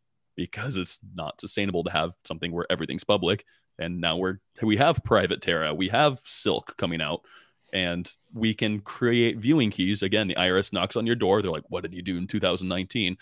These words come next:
You can show them all of your transactions in two thousand nineteen. And it doesn't show them what happened in two thousand eighteen. It doesn't show them what happened in two thousand twenty. If they come and they audit you in Ethereum, you show them what they did in two thousand nineteen, they don't knock on your door next year. They already know everything you ever did. <laughs>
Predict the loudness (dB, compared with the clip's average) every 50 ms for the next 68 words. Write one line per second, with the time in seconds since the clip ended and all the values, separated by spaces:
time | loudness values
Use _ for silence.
0 | -14 -20 -20 _ _ -8 -6 -6 -4 0 4 4 6 6 6 4 2 2 _ 6
1 | 6 6 6 4 2 2 2 -2 0 2 2 0 0 -2 -6 -6 -4 -4 -2 0
2 | 2 2 2 2 -2 -2 -2 -4 -6 -8 -8 -8 -12 _ _ _ _ _ _ _
3 | _ _ _ _ _ _ _ -4 -2 -2 0 6 6 6 6 6 4 6 10 10
4 | 10 10 10 6 6 6 6 6 6 4 0 2 2 4 6 6 6 6 6 4
5 | 2 2 0 0 0 -4 -4 -4 _ -2 -2 2 4 2 4 4 2 4 4 4
6 | 6 6 4 2 4 4 2 2 2 0 0 0 0 4 4 4 4 4 2 -2
7 | 0 0 0 2 0 -2 -2 2 2 2 4 6 4 4 4 2 2 4 4 4
8 | 4 4 2 2 2 2 2 0 0 _ 0 2 2 2 0 -2 -4 -6 _ -18
9 | -20 -20 _ _ _ _ _ _ -4 -4 0 2 4 4 4 4 2 4 4 4
10 | 2 2 0 4 4 4 4 4 2 -2 -2 -2 -2 -2 -4 -2 0 2 2 2
11 | 2 2 2 2 2 2 2 2 2 2 4 6 6 6 6 6 4 2 0 -6
12 | -4 -2 -2 2 4 4 6 6 6 6 6 6 6 6 6 6 8 8 8 6
13 | 6 4 0 2 2 2 4 4 2 2 2 -2 2 2 2 2 2 0 -4 -6
14 | -10 -16 -16 -18 -18 -6 2 2 2